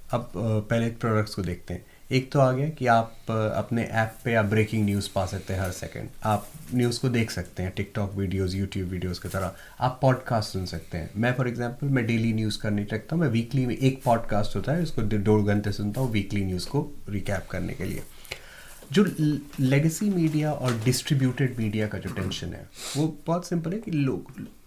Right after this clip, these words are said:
कुछ लोग कहते हैं कि लेगेसी मीडिया बायस्ड है। लेगेसी मीडिया का एक पर्टिकुलर एजेंडा है, जो डिफरेंट कंट्रीज में डिफरेंट चीज़ें मीन कर सकता है, but generally it can mean कि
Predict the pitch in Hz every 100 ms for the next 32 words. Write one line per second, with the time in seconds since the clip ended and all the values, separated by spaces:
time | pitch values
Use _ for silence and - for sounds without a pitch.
0 | - 220 208 - 147 139 107 95 113 170
1 | 143 120 113 120 131 175 156 117 113 135
2 | 127 98 90 85 80 - - - - -
3 | - 110 120 131 135 147 135 117 127 143
4 | 160 - - - - 131 - 135 - 135
5 | 131 143 151 160 123 104 104 107 101 98
6 | 98 - - - - - - 123 120 135
7 | - 147 139 117 127 113 113 104 104 110
8 | 101 107 98 98 101 92 95 98 - 156
9 | 185 151 - 160 180 175 160 120 123 -
10 | 117 107 110 117 127 120 117